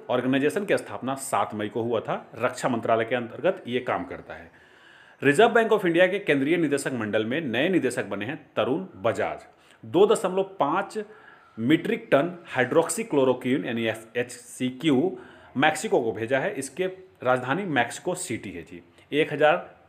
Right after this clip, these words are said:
छः सौ दस करोड़ रुपये के राहत पैकेज कर्नाटक सरकार ने घोषित किया है। कोकिंग कोल गैस के लिए समझौता रसिया के साथ किया गया है। व्लादिमीर पुतिन यहाँ के राष्ट्रपति हैं और मिखाइल मिशुस्तिन प्रधानमंत्री।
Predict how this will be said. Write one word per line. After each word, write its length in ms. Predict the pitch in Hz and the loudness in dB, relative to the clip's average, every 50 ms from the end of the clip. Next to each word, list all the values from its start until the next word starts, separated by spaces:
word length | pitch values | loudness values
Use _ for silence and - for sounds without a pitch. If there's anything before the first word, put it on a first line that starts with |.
| _ - | _ -12
छः 220 | - - 135 127 | -4 0 0 0
सौ 340 | 127 127 147 147 147 123 107 - | 0 0 0 -2 -2 0 2 2
दस 140 | 160 175 170 - | 2 2 2 0
करोड़ 200 | 143 135 135 131 | 0 2 2 4
रुपये 240 | 127 127 127 135 127 | 2 2 0 0 -2
के 100 | 127 127 | -2 0
राहत 280 | 117 110 107 117 113 - | 0 0 0 -2 -4 -4
पैकेज 340 | 113 110 107 - 175 185 - | -4 -4 -4 -4 -6 -6 -4
कर्नाटक 440 | - 117 104 104 98 98 104 98 - | -6 -6 -4 -4 -6 -6 -6 -6 -6
सरकार 340 | - 98 92 110 113 123 143 | -8 -8 -2 0 0 0 0
ने 160 | 156 156 156 - - - - - - | 0 -4 -4 -6 -12 -20 -12 -4 -2
घोषित 280 | 123 143 143 170 170 | 0 0 0 -2 -4
किया 220 | 170 - 170 165 156 | -2 0 2 2 2
है। 200 | 180 214 - - - - - - _ | 2 -2 -4 -8 -18 -20 -20 -8 _
कोकिंग 380 | - 170 180 175 - 247 240 - | 2 2 2 2 0 -2 -2 -2
कोल 260 | - - 139 143 - 127 | 0 2 4 4 4 2
गैस 340 | 117 113 113 110 - - - - - - _ _ _ _ _ - | 2 0 -2 -2 -4 -8 -20 -20 -20 -20 _ _ _ _ _ -4
के 80 | 127 | -2
लिए 120 | 123 120 117 | -2 -2 -2
समझौता 480 | - 127 110 104 110 107 104 - 104 | -2 -4 -4 -2 -2 -4 -2 0 0
रसिया 280 | 101 101 104 - 165 165 | 0 -2 0 0 -2 -2
के 60 | 165 | 0
साथ 160 | - 175 165 | 0 0 0
किया 220 | 151 - 175 170 165 | 0 0 0 -2 0
गया 180 | 160 175 170 | 0 -2 -2
है। 120 | 190 196 143 | -2 -2 -2
व्लादिमीर 340 | 123 117 107 110 107 107 | -2 -2 -2 -2 -4 -6
पुतिन 300 | 98 - 110 98 107 98 | -8 -8 -10 -8 -8 -8
यहाँ 200 | 101 98 95 101 | -8 -8 -8 -8
के 140 | - - 104 | -8 -4 0
राष्ट्रपति 460 | 110 143 156 156 - 180 - - 175 | 2 2 2 2 0 -6 -4 -4 -4
हैं 260 | 165 190 226 262 - - - - - - - - - - - - - | -4 -4 -4 -6 -8 -14 -20 -20 -20 -20 -20 -20 -20 -20 -18 -4 2
और 360 | 151 151 160 190 - - - - - - - | 4 6 6 4 4 0 -8 -16 -16 -8 -4
मिखाइल 360 | 127 147 143 147 180 233 247 214 | -4 -4 0 4 4 4 4 4
मिशुस्तिन 460 | 175 - 160 135 - - 131 117 113 | 2 0 -2 -4 -6 -6 -6 -4 -4
प्रधानमंत्री। 600 | 113 92 - 95 92 87 85 85 - - - - | -4 -6 -6 -6 -8 -8 -10 -12 -14 -16 -18 -18